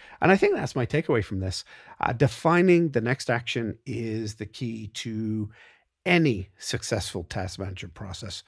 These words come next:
not even just G T D, any way you're going to do task management, define the next action. Yes, it m-, takes more time at this stage,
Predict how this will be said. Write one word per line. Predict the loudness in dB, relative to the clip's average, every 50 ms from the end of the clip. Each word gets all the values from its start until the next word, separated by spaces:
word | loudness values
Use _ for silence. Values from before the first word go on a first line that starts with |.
| -20 -20 -20 -20 -12 -2 2
not | 6 6 8 8
even | 8 6 6 4 2
just | 2 0 0 0 0 -2 -4 -6 -8 _ _ _ _ _ _ _ _
G | -4 -4 -2 -2
T | -2 -2 -2 -2
D, | -2 -2 -4 -6 -6 -8 -12 _ _ _ _ _ _ _ _ -10
any | -6 -4 -4 -4 -4 -6 -8 -10 -14 _ _ _ _ _ -12
way | -10 -8 -6 -4 -4 -2
you're | -2 -2 -4
going | -4 -4 -6 -6 -4
to | -6 -6
do | -6 -6 -6
task | -6 -2 -2 -2 -2 -2 -6
management, | -8 -8 -8 -12 -14 -12 -12 -14 -14 -16 _ -20 _ _ _ _ _ _ _ _ -6
define | -6 -6 -4 -4 -4 -4 -4
the | -4 -4
next | -4 -6 -8 -8 -10 -10
action. | -10 -10 -10 -12 -12 -12 -12 -14 _ _ _ _ _ _ _ _ _ -10
Yes, | -4 0 2 2 2 2 0 -2 -6 -6 -6 -6 -8 -8 -10 -16 -14
it | -12 -10 -8 -8 -10 -8 -8
m-, | -8 -8 -8 -8
takes | -6 -6 -6 -6 -6
more | -4 -4 -4
time | -2 -2 -2 -2 -2 -2
at | -4 -4
this | -4 -4 -4
stage, | -4 -4 -2 -2 0 0 -2 -4 -6 -10 -14